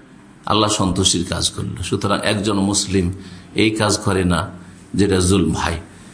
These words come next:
একটা পাখি জবাই করতে হবে, একটা খাসি, একটা ছাগল জবাই করতে হবে, উট জবাই করতে হবে, ধারালো অস্ত্র দিয়ে জবাই করতে হবে, না হলে তোমার জুলম হবে। জি,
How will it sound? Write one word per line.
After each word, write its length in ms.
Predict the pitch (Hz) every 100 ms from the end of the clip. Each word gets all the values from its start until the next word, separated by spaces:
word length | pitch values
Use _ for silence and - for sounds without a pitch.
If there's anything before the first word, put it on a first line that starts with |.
| - - - - - - - - - -
একটা 200 | - 131
পাখি 300 | 120 117 120
জবাই 280 | 131 123 127
করতে 320 | 123 127 123 127
হবে, 380 | 123 113 117 107
একটা 200 | 123 120
খাসি, 540 | 123 127 120 135 120 123 -
একটা 260 | 117 113 123
ছাগল 420 | 131 113 113 113
জবাই 260 | 120 123
করতে 320 | 123 123 110 120
হবে, 120 | 120
উট 100 | 127
জবাই 300 | 117 120 120
করতে 300 | 120 120 110
হবে, 200 | 120 117 95
ধারালো 440 | 95 104 117 123
অস্ত্র 340 | 117 117 120 107
দিয়ে 160 | 98
জবাই 220 | 95 82
করতে 320 | 87 85 87 95
হবে, 200 | 95 98
না 120 | 110
হলে 160 | 113 113
তোমার 260 | 113 107 95
জুলম 320 | 98 113 98
হবে। 320 | - - - - - -
জি, 120 | -